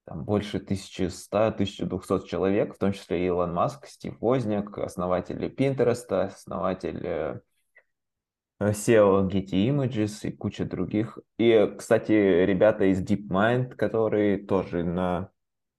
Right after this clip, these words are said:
на острие развития искусственного интеллекта, тоже подписали письмо с, э, требованием остановить развитие языковых моделей, э, сложнее G P T четыре. Сделать мора-, э, установить мораторий на полгода.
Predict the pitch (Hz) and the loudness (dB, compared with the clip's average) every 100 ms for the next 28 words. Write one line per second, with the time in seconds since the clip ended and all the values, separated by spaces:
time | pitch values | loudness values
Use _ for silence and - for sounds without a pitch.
0 | _ _ _ _ _ - 104 101 - - | _ _ _ _ _ 0 2 2 -2 2
1 | 104 107 92 90 85 98 104 95 95 95 | 6 6 4 0 -2 -2 0 -2 -2 -4
2 | 92 107 - 95 92 90 110 131 - 113 | -4 -6 -6 -4 -2 0 -2 -2 2 2
3 | 107 101 - - 101 101 - 143 190 190 | 2 -2 -2 0 0 -2 -2 2 2 0
4 | - 107 98 87 - _ _ _ _ 104 | 0 4 4 2 -2 _ _ _ _ 4
5 | 139 135 104 87 82 - 87 90 117 147 | 4 4 0 -2 -4 -4 -2 2 0 0
6 | - _ _ _ _ _ _ _ 113 110 | -6 _ _ _ _ _ _ _ -2 -2
7 | 101 104 123 113 101 101 98 123 123 98 | 0 -2 -2 0 0 0 0 -2 -4 -2
8 | 90 120 147 147 143 143 _ _ _ _ | -2 4 2 2 -2 -4 _ _ _ _
9 | _ - 92 92 87 87 104 - 104 90 | _ -8 -4 -2 -2 -4 -6 -2 -2 0
10 | 107 127 104 85 - 117 - - 85 82 | 0 0 -2 -6 -8 -10 -8 -6 -4 -4
11 | - _ 98 101 85 - 87 71 - 65 | -10 _ 0 2 0 -4 -4 -6 -6 -4
12 | 67 - - 107 95 95 87 - 123 156 | -4 -6 -6 -2 -2 -2 -6 -2 -2 -2
13 | 98 95 - 101 98 90 71 - | -2 -2 -2 -4 -2 -2 -2 -10